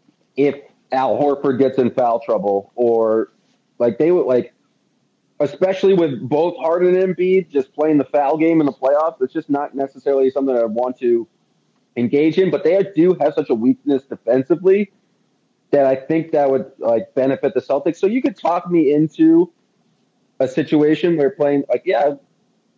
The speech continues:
I'm less scared of the seventy-sixers in the second round, but I also just don't know, like, how the seeding, like, that would have, Milwaukee would have to fall to the four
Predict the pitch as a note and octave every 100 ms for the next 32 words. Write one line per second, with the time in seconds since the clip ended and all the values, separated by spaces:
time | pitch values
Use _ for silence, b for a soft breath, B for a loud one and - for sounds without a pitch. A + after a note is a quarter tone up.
0 | - C#3 B2+ C3+ - - C3 C3 A#2 B2+
1 | B2+ B2 B2+ - C3+ B2 A#2 A2+ A#2 G#2+
2 | A#2 B2+ - _ _ _ b b b b
3 | _ _ _ - B2+ D#3 A#3 F3+ - D3+
4 | D#3 C#3+ C#3 C#3 C3+ C3+ - _ _ _
5 | _ _ _ _ _ _ _ _ G#2 A2
6 | A2 C#3 C3+ C3 C#3 C#3 C#3 A#2+ A#2 C#3+
7 | D#3 D#3 D#3+ D3 C3+ A#2+ B2+ C3+ - D#3
8 | D3 C#3 C3 A#2+ _ B2+ B2+ B2+ A#2 G2+
9 | _ - C#3+ D#3+ E3+